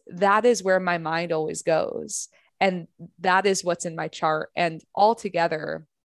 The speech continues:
my top four gifts tell, uh, the story of my life path. And the first sentence in my life path is,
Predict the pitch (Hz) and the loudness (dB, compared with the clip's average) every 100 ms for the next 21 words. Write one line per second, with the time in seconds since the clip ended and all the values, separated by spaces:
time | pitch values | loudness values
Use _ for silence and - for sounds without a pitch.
0 | _ _ _ _ _ _ 202 185 - 185 | _ _ _ _ _ _ -4 -2 0 -2
1 | - 175 175 170 - - 165 160 156 - | 0 0 0 -2 -4 0 2 2 -2 -8
2 | - 165 151 160 170 180 170 165 165 156 | -6 -4 -4 -6 -4 0 0 0 -4 0
3 | 170 - 180 143 160 - 170 170 - 190 | -2 -2 -2 -2 -2 -4 -8 -8 -4 -2
4 | 190 - 180 165 180 165 160 156 151 160 | -2 -2 -4 -2 -6 -8 -8 -6 -4 -6
5 | 160 165 156 - - - - 180 | -6 -6 -6 -8 -8 -6 -8 -10